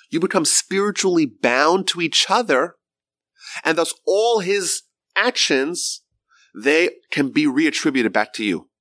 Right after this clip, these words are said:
So this one sin of become, befriending a wicked person, that could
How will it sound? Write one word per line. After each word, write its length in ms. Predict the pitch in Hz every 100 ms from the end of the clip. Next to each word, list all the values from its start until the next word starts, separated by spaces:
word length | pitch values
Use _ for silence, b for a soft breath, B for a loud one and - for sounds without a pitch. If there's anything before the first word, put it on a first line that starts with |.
| _ _ B B B
So 140 | 156
this 240 | 143 160 127
one 320 | 139 220 233
sin 300 | - 240 190
of 80 | 131
become, 300 | - 180 135
befriending 540 | 135 - 190 202 175
a 60 | 156
wicked 320 | 233 262 -
person, 540 | 147 131 - 143 202 _ _ _ _ _ _ _ _ B B -
that 240 | 180 196
could 240 | 190 160